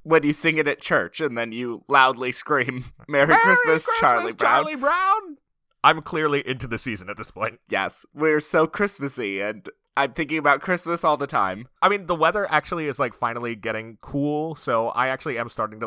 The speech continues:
Speaker 2: think about Christmas. Mostly cookies, but also Christmas.
Speaker 1: Yeah, and I mean, I don't even have Thanksgiving here to kinda break up the season.
Speaker 2: Oh, that's true.
Speaker 1: Christmas all year.
Speaker 2: Are you just gonna, like, make a turkey and force people to eat it?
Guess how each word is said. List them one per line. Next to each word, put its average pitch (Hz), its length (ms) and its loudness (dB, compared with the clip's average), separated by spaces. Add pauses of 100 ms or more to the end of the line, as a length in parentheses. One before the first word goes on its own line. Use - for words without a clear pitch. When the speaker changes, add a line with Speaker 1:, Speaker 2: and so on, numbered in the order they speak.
Speaker 2:
think 127 140 -8
about 120 180 -2
Christmas. - 380 -10
Mostly 202 320 -4
cookies, 175 480 -8 (460)
but 120 280 2 (640)
also 139 220 0
Christmas. - 480 -10 (160)
Speaker 1:
Yeah, 123 280 -2 (200)
and 139 140 0
I 135 80 4
mean, 139 160 -2
I 131 160 2
don't 165 140 0
even 110 160 -4
have 113 160 0
Thanksgiving 120 580 -4
here 104 200 -4
to 95 120 -8
kinda 104 480 -4 (100)
break 113 380 0
up 127 160 0
the 107 80 -4
season. 92 500 -6 (100)
Speaker 2:
Oh, 214 140 0
that's - 240 -6
true. - 400 -6
Speaker 1:
Christmas 156 500 0 (120)
all 156 560 12
year. 101 600 2
Speaker 2:
Are 147 100 2
you 175 120 -4
just 185 180 -6
gonna, 185 180 0
like, 139 340 0
make 120 220 -6
a 123 60 -4
turkey 120 380 -6
and 110 140 -8
force 107 200 -4
people 113 200 -6
to 110 60 -6
eat 101 140 -6
it? 120 100 -6